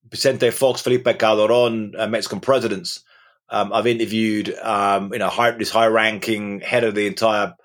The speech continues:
country's police force, interviewed generals and down to low, oh, and, you know, and you're with them and they look convincing. And you, they're like, "Wow, maybe this guy's honest after all, they're not as bad as they say." And then you kinda see th-, there's this court case which happened in, uh, in January,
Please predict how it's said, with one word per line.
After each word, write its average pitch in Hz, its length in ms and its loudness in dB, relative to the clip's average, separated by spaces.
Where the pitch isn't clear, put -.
country's - 380 -2
police 113 360 -2
force, 104 300 -2
interviewed 104 340 -6
generals 104 580 2
and 87 160 -8
down 135 160 2
to 127 80 0
low, 127 200 4
oh, 156 200 4
and, 143 140 0
you 156 60 -2
know, 151 120 0
and 175 100 0
you're 156 80 4
with 214 140 4
them 190 140 2
and 139 120 -2
they 147 80 4
look 190 160 0
convincing. 131 480 -2
And 104 80 -6
you, 113 160 -4
they're 123 180 -2
like, - 80 -20
"Wow, 104 220 -14
maybe 151 160 -6
this 139 140 -12
guy's 143 420 0
honest 143 300 0
after 120 260 0
all, 117 100 2
they're 110 80 0
not 110 100 -4
as 101 80 -10
bad 113 220 2
as 95 80 -6
they 101 80 -2
say." 98 280 0
And 120 140 0
then 156 140 2
you 147 120 0
kinda 131 220 0
see 123 400 0
th-, 117 220 -6
there's 117 180 2
this 107 140 -6
court 135 320 0
case 113 280 0
which 113 120 -4
happened 107 400 -2
in, 98 160 -2
uh, 98 220 -2
in 104 120 -14
January, 104 720 0